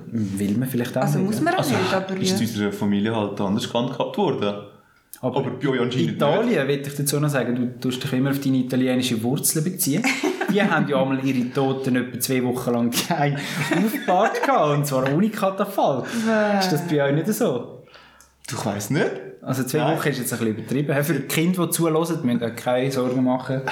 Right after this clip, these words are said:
Speaker 1: Sie sind nicht
Speaker 2: Katafalk.
Speaker 3: Und das
Speaker 1: Ja.
Speaker 3: stinkt dann nicht? Also, ich
Speaker 1: Also du
Speaker 3: wüsste
Speaker 1: kannst nicht unendlich lang mit deinen Haaren
Speaker 2: Also ich
Speaker 1: spielen.
Speaker 2: glaube,
Speaker 3: Ja,
Speaker 2: dass
Speaker 3: aber
Speaker 2: nach zwei Wochen stinkt es.
Speaker 3: Nein, also eine Leiche zersetzt, also fängt sie an, anfangen zu gammeln nach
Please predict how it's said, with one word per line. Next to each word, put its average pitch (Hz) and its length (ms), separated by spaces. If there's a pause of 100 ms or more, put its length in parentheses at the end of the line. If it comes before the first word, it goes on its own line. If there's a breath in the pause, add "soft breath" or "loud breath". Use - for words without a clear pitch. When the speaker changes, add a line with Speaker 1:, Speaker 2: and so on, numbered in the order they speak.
(180)
Speaker 1:
Sie - 260
sind 123 240
nicht 127 140
Speaker 2:
Katafalk. - 640
Speaker 3:
Und 147 140
das 107 60
Speaker 1:
Ja. 107 80
Speaker 3:
stinkt 120 360
dann 107 120
nicht? 147 340 (640 loud breath)
Also, - 160
ich 127 100
Speaker 1:
Also 147 140
du 151 60
Speaker 3:
wüsste 170 120
Speaker 1:
kannst 180 220
nicht 190 100
unendlich 165 500
lang 123 240
mit - 200
deinen 120 180
Haaren 113 220
Speaker 2:
Also 151 180
ich 208 60
Speaker 1:
spielen. - 80
Speaker 2:
glaube, 170 160
Speaker 3:
Ja, 151 80
Speaker 2:
dass 190 100
Speaker 3:
aber 208 80
Speaker 2:
nach 202 180
zwei 180 300
Wochen 185 100
stinkt 170 400
es. - 280
Speaker 3:
Nein, 196 160
also 156 180
eine 135 180
Leiche 175 500
zersetzt, 143 560
also 131 140
fängt 135 280
sie 139 100
an, - 80
anfangen 123 360
zu 113 40
gammeln 135 540
nach 113 260